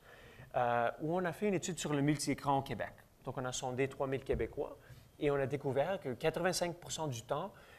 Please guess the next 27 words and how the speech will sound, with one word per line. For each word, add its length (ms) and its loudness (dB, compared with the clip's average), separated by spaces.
est 120 0
passé 320 2
sur 420 6
un 60 8
des 140 4
quatre 260 -4
écrans. 240 -14
Donc, 160 -6
que 60 -4
ce 100 -4
soit 220 0
télé, 500 2
euh, 480 4
tablette, 360 8
téléphone 360 2
mobile 400 6
ou, 300 0
euh, 140 8
P 240 4
C 280 4
traditionnel, 760 0
si 160 -6
on 80 -6
peut 80 -6
utiliser 340 -8
ce 80 -12
terme. 320 -2